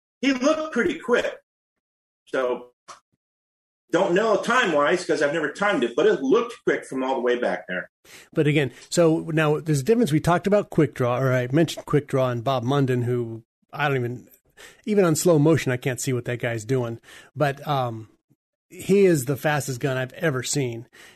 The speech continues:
Speaker 2: Now, but that's different style from what you guys do. You guys do fast draw. So tell us a little bit about that.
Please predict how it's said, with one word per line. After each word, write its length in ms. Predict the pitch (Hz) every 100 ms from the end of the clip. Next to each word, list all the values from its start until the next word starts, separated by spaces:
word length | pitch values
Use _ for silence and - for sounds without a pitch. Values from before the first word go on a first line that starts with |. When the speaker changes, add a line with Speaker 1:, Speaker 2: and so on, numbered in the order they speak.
| _
Speaker 2:
Now, 260 | 147 139 131
but 180 | 123 139
that's 280 | 190 - - _
different 380 | 127 185 185 170
style 320 | - 147 135
from 140 | 135 135
what 180 | 127 -
you 100 | 135
guys 260 | 131 113
do. 260 | - 123 120
You 140 | 131
guys 260 | 165 220 156
do 400 | 139 151 147 143 _ -
fast 560 | - 143 139 127 - 123
draw. 480 | 120 127 117 110 101
So 160 | -
tell 260 | 143 190 214
us 140 | 165
a 40 | 156
little 120 | 165
bit 160 | 151
about 280 | 135 127 120
that. 240 | - -